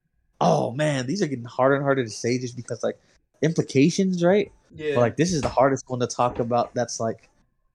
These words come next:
Speaker 1: hard for me to share, right? It's, uh, The Spins by Mac
Speaker 2: Yes.
Speaker 1: Miller.
Speaker 2: Yes.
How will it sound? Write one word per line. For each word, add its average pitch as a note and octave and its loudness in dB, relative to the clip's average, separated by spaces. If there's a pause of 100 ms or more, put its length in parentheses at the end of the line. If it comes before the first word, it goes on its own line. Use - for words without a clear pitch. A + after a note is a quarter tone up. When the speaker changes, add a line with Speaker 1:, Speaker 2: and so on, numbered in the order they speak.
(1000)
Speaker 1:
hard C3 4
for B2+ -10
me B2 -4
to A2+ -4
share, A2 0
right? A#2 2 (120)
It's, C3 -2
uh, A#2 2
The C3 -8
Spins C#3 -2 (380)
by B2+ 0
Mac D3 -2
Speaker 2:
Yes. - -14
Speaker 1:
Miller. B2+ 0 (280)
Speaker 2:
Yes. C3+ -16